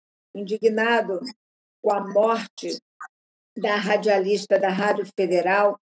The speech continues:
Eveline Ottawa, a gente, é, se mobilizou,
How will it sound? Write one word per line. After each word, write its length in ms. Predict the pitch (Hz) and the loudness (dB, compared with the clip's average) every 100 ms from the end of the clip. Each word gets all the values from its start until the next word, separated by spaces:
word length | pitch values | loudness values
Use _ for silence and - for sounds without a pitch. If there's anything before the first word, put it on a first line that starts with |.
| - _ | -20 _
Eveline 440 | 190 185 196 202 190 180 - | -4 -2 -2 -2 -4 -6 -6
Ottawa, 640 | 175 165 - 220 240 196 - _ - _ - | -4 -4 0 4 4 2 -4 _ -20 _ -6
a 100 | 196 | -4
gente, 640 | 202 220 220 - 247 233 - _ _ _ _ _ - | -2 -2 -2 -2 0 0 -2 _ _ _ _ _ 0
é, 540 | 208 208 202 190 190 - _ | 4 6 6 4 -2 -12 _
se 200 | - 220 | -6 -2
mobilizou, 1000 | 233 233 240 269 - - 254 285 262 | 0 0 0 -2 -2 6 8 8 6